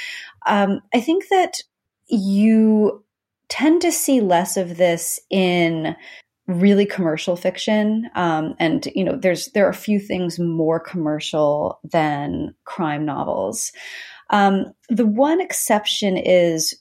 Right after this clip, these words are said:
romance. You are starting to see a little bit more of this creeping into the romance novel world. And I think it's not a very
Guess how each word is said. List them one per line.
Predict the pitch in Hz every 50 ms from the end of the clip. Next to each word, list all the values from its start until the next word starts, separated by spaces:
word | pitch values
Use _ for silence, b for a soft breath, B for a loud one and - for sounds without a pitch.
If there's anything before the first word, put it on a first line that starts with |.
| _ - 165 170
romance. | 185 185 185 185 175 165 160 156 151 151 - - - - - - - -
You | - 214 208 220 240
are | 254 254
starting | - - 311 302 277
to | 277 226
see | - - 202 196
a | - -
little | 175 160 156 165 160 160
bit | 156 - 165 - -
more | 170 165 147 147 147 147 147
of | 147 147 - -
this | - 143 143 - - _
creeping | - - 165 - - 165 160 -
into | - 160 156 156 151 - - - - 156 151 147 147 143 143 143 143 - -
the | - 180 160
romance | 143 147 156 151 151 156 151 143 143 139 139 - - -
novel | 156 139 139 139 139 139 139 135 143
world. | 139 135 135 135 135 139 135 - -
And | - 170 160 160 - -
I | 185 185
think | 185 - - 262 262 262 254 254 - - B B B B B B B B
it's | - - -
not | 202 185 -
a | - 165
very | 165 151 156 151 143 - 139